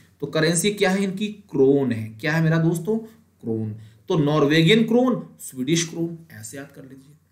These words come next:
चाइना और जापान करेंसी मिलती जुलती है, पड़ोसी हैं, लोग भी मिलते जुलते हैं। युआन,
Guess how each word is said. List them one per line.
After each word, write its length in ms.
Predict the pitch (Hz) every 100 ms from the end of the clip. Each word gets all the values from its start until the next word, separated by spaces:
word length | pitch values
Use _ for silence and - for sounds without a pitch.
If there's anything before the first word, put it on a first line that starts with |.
| _ _ _ _
चाइना 380 | - 175 208 247
और 140 | 254 196
जापान 380 | 196 196 214
करेंसी 400 | 214 196 202 196
मिलती 360 | 214 214 214 240
जुलती 400 | 226 220 240 214
है, 180 | 208 156
पड़ोसी 380 | 160 180 185 220
हैं, 100 | 208
लोग 320 | 170 202 202
भी 60 |
मिलते 280 | 220 214 214
जुलते 300 | 202 202 196
हैं। 320 | 190 143 120
युआन, 640 | 127 139 151 190 214 233